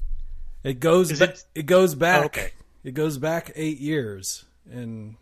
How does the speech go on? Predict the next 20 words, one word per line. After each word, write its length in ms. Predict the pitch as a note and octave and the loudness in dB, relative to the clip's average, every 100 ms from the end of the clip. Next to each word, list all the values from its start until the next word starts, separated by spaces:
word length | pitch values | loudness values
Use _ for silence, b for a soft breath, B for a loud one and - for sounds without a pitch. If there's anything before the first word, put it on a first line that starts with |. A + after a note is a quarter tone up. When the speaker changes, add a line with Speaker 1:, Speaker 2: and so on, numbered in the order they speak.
| _ | _
Speaker 1:
focuses 580 | - C3 C#3 A#2+ B2 A#2 | -8 -6 -6 -6 -6 -8
on 160 | A#2 | -4
him. 40 | A2+ | 2
Speaker 2:
Yeah, 460 | A#3+ A3 G#3 G3+ G3+ - E3+ | 4 6 4 4 0 -6 -4
that'll 240 | G3 A#3 A3+ | 0 0 0
be, 180 | G3+ G#3+ C#3+ | -2 -4 -2
that 240 | F#3+ B3 | -2 0
would, 160 | G3+ E3+ - - | -4 -8 -12 -8
that 160 | F3 G3+ | -4 -4
would 80 | G3+ | -2
also 320 | F#3+ - F#3+ | -2 0 -2
be 160 | F3+ E3 | 2 0
a 40 | |
good 200 | D3+ C#3+ | 2 -2
film 400 | - E3+ D#3+ A#2 | 0 0 2 0
because 260 | A#2+ - D3 | 0 2 2
it's 140 | D3 - | 2 -4
clear 500 | - G3 G#3 G3 E3+ | 0 6 8 8 6
that 280 | D3+ D3 | 4 4
he 400 | - F3+ F3 E3+ | 2 2 2 -2